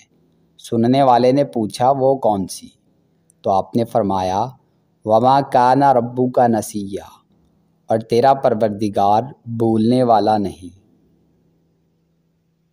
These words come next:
सालों मेहनत करके कामयाबी हासिल की, तो तब पता चला कि दुनिया का अमीर शख्स तो वो है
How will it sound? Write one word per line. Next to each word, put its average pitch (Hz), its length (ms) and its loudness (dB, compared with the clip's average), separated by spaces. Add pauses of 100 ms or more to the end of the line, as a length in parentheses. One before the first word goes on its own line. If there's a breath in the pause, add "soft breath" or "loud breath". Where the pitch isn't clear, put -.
(640)
सालों 131 360 2
मेहनत 151 440 2
करके 135 360 2
कामयाबी 120 640 2
हासिल 123 360 -2
की, 123 280 -2
तो 131 160 -4
तब 143 360 0
पता 117 240 2
चला 107 360 0
कि 139 200 -2
दुनिया 123 460 0
का 143 160 2
अमीर 127 420 0
शख्स - 400 -4
तो 131 120 0
वो 113 260 2
है 117 480 -2